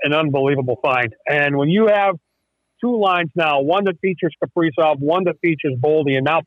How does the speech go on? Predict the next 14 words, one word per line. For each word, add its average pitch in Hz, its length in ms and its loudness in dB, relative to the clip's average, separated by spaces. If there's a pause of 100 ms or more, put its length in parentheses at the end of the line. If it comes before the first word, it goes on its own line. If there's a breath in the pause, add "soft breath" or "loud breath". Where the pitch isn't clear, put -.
players 175 340 2 (360)
that 165 120 2
are 156 200 4 (420)
built 214 240 2
around 185 320 0
those 165 200 -2
two 165 80 -4
guys 156 300 0
that 151 160 -2
have – 170 440 -2 (580)
that 151 240 0 (120)
great 170 280 0 (100)
chemistry, 190 580 -2 (400)
oh, 190 240 2